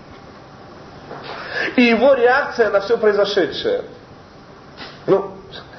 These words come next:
представляете, вот, я не знаю, там, э, вы случайно заходите не туда, куда нужно,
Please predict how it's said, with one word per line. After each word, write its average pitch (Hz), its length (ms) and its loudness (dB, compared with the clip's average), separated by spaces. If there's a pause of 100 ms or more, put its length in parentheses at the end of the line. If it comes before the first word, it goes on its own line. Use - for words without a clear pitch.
(260)
представляете, 226 380 4
вот, 247 300 -4
я 165 120 2
не 165 60 -4
знаю, 147 280 2
там, 95 140 -4 (180)
э, 82 160 -12 (1900)
вы 214 180 4
случайно 226 880 0 (120)
заходите 190 540 0
не 170 100 -4
туда, 165 220 2
куда 165 240 0
нужно, 131 480 -4